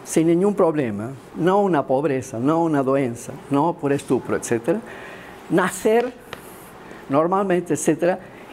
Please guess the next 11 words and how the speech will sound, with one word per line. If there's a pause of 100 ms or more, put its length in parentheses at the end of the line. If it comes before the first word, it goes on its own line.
(140)
é
um
problema
filosófico,
ontológico,
metafísico
e
ético
para
uma
bioética